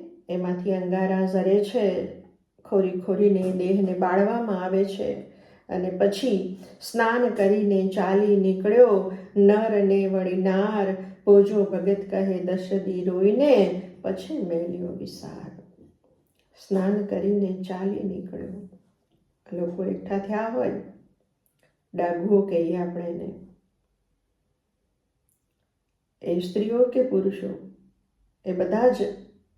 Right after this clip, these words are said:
જે મૃત્યુ પામ્યા હોય, એના ઘરે આવ્યા હોય,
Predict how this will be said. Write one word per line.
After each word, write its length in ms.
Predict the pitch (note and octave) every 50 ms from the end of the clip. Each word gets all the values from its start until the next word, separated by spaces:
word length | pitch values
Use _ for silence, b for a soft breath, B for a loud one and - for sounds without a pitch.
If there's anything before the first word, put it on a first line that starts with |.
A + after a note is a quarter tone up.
| _ _ _ _ _ _
જે 580 | G3+ G3 - - G3+ F#3+ F3+ E3+ F3+ - - - - - - _ _ _ _ _ _ _ _ _ _ _ _ _ _ _ _ _ _ -
મૃત્યુ 340 | G3+ G#3+ A3+ A3 C#4 C4 C4
પામ્યા 380 | A#3 G3 F#3 F#3 F#3 F#3 F#3
હોય, 320 | F#3+ F#3 F#3 F3+ F3+ F3 E3+
એના 220 | F3 F#3 F#3 F#3
ઘરે 240 | F3 F3+ F#3 F3+ F3+
આવ્યા 380 | F3 F3 F3 E3+ G3 G#3+ A#3 A#3+
હોય, 340 | G#3 G3+ F3 E3 - -